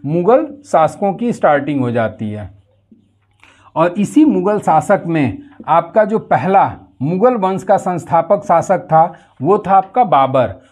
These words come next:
और इसी बाबर के द्वारा आगरा को अपनी राजधानी बनाई गई। और जब आगरा को अपने, इसने राजधानी बनाया,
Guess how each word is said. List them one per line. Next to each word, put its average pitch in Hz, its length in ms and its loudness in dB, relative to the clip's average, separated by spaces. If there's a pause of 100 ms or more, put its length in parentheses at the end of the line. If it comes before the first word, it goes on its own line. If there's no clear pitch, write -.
(160)
और 165 160 2
इसी 240 240 0
बाबर 185 420 2
के 202 160 0
द्वारा 165 420 2 (880)
आगरा 175 380 2
को 202 120 0
अपनी 196 300 0
राजधानी 170 760 0 (120)
बनाई 147 380 0
गई। 107 300 -6 (260)
और 165 180 2
जब 185 180 2
आगरा 170 320 4
को 196 120 -2
अपने, 190 320 -2
इसने 156 360 -4
राजधानी 160 500 0
बनाया, 202 500 0